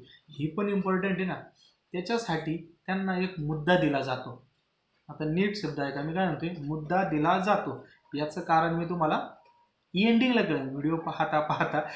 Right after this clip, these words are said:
मुद्दा दि-, याचा अर्थ असा नाही म्हणत की बा ह्याने मुद्दा दिला, त्याने मुद्दा दिला. हे माझं निरीक्षण, निष्कर्ष परत एकदा सांगतोय, त्यांना मुद्दा दिला जातो. मग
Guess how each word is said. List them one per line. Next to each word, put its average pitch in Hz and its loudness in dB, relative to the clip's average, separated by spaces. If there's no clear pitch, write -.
मुद्दा 156 2
दि-, 156 2
याचा 156 4
अर्थ 190 4
असा 190 6
नाही 226 6
म्हणत 165 4
की 170 0
बा 180 0
ह्याने 160 4
मुद्दा 170 4
दिला, 147 4
त्याने 160 0
मुद्दा 156 0
दिला. 135 -2
हे 160 -6
माझं 190 2
निरीक्षण, 196 2
निष्कर्ष 190 -4
परत 180 -2
एकदा 180 -2
सांगतोय, 147 -4
त्यांना - -6
मुद्दा 185 0
दिला 147 2
जातो. 131 -8
मग 185 -8